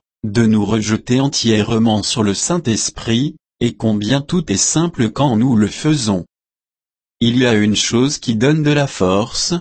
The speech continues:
c'est de se tenir étroitement attaché à Christ,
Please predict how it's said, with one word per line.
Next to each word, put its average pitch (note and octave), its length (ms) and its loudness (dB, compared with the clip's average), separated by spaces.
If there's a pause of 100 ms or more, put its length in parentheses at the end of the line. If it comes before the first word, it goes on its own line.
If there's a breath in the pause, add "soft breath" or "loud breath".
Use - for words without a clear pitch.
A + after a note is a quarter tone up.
(280)
c'est A#2+ 220 0
de A2+ 140 2
se A2+ 200 -2
tenir C#3+ 600 2
étroitement B2 840 0
attaché D#3+ 500 0
à D#3 80 0
Christ, - 760 -4